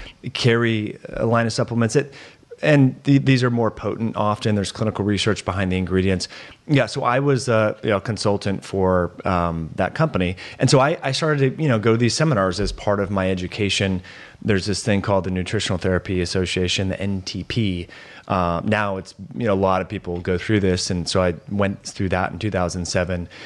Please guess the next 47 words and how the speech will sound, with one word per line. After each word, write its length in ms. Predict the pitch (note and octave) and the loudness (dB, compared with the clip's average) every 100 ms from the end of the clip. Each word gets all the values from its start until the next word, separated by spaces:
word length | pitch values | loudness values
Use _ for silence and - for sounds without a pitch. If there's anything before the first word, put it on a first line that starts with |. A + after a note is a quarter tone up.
| - | -6
Um, 580 | - F2 D#2+ D#2+ D#2 - - | -2 0 0 -4 -6 -8 -4
it's 560 | D#3 G2 A2 G#2+ G2+ D#3 | -4 0 0 0 -2 2
more 220 | D#3 C3 | 4 4
of 60 | |
a 40 | G2+ | 2
whole 220 | - A2+ | -2 -6
foods-based 640 | - A2+ - - G#2 - | -4 -8 -6 0 0 2
model 360 | G#2+ G2+ G2+ G2+ | 2 2 4 2
and 80 | F#2+ | 0
stuff 260 | - G2 | -2 -2
like 120 | G2 F#2 | -2 0
that 300 | G2 F#2+ - | 0 0 -2
to 320 | F#2 F2+ F2 - | -2 -2 -4 -8
address 360 | G2+ G#2+ F#2+ - | -6 0 0 2
gut 240 | A2+ - | 0 0
health 320 | G2 G2 F2+ | -2 -2 -2
and 80 | A2 | -2
autoimmunity 720 | G#2+ G#2+ G2+ G2 F#2 F#2+ F#2 | -2 -2 -2 -2 -2 0 0
and 260 | F#2 G2 A#1 | 0 -2 -2
everything 400 | G2+ F#2+ F#2 F#2 | -4 -2 -2 -2
like 240 | F2 E2+ | -4 -4
that. 260 | F2+ E2 - - - - - - - | -4 -4 -6 -16 -20 -20 -20 -20 -2
So 120 | D3+ | 2
yeah, 220 | D#3 D#3 | 4 2
so 140 | G#2 C3 | 0 0
that's 180 | B2 B2 | 2 2
how 100 | C3 | -4
I 60 | |
kind 180 | A#2+ B2 | -2 0
of 200 | A2 G#2+ | 0 -2
started 280 | G#2 G#2+ G#2 | 0 0 2
to 100 | G2 | 0
learn 220 | G#2 G2+ | 2 2
functional 320 | F2+ G2+ F#2 | 0 -4 0
medicine, 420 | F#2 F2+ - F2+ F2 | 0 0 -2 -4 -6
you 80 | - | -6
know, 120 | G2 | -4
through 280 | F2+ - F#2+ | -4 -2 0
that. 380 | F2+ F2 F2 - | 0 0 -2 -4
And 100 | F#2 | -2
then 220 | F2+ F2+ - | -2 -4 -6
the 380 | - A2+ A2+ - | -8 0 0 4
Institute 460 | C3+ C3+ C3+ B2+ - | 2 2 2 2 2
for 160 | B2+ | 0
Functional 360 | A2+ A#2 F#2+ G2 | 2 -2 -2 0
Medicine, 440 | F#2+ F2+ G2 F#2 - | 0 0 -4 -6 -8
um, 320 | G2+ F2+ E2+ | -6 -6 -6